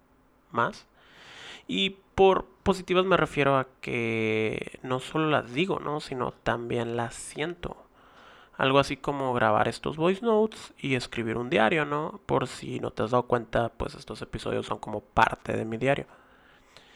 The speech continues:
Y, pues bueno, lo que quiero comentar es que a veces manifiesto odio sin darme cuenta. A veces caigo en una espiral de pensamientos negativos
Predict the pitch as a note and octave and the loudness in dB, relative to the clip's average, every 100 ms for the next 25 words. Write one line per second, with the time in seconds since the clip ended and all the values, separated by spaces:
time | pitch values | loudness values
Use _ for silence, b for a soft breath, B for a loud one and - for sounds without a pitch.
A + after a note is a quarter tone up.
0 | b _ - F#3+ G3+ G3+ - _ _ _ | b _ -6 -4 -4 -4 -8 _ _ _
1 | _ _ _ - F3 D#3+ D3+ D3 - - | _ _ _ -2 4 4 6 2 -2 -4
2 | D3+ D#3 - - D3+ D3 C#3 - - F3+ | -2 -2 -4 -4 2 2 2 -2 -2 0
3 | D#3+ C3+ C#3 C#3 - - D3 C#3+ C#3 C3 | -2 2 2 2 -4 -2 0 0 0 -2
4 | C3 D#3 D3 B2 - A#2+ - - C3 B2+ | -4 -8 -8 -6 -4 -4 -6 -4 0 0
5 | - - F3+ F#3+ C#3+ C3 D3 B B - | 0 2 4 6 6 4 0 B B -14
6 | - C3 B2 A#2 A2+ - B2+ C3 - - | -8 -4 0 0 0 0 0 0 -8 -10
7 | _ _ - B2+ A#2 - - - A#2+ A#2+ | _ _ -2 0 0 -6 -8 2 4 4
8 | C3 C3 C3 C3 - D3 D3+ C#3 D#3 - | 2 0 -4 -8 -4 2 2 2 -2 -4
9 | D#3 - D3+ C#3 C#3 C3 C3 - A#2+ - | -6 -4 -4 -6 -8 -8 -8 -4 -4 -4
10 | - | -8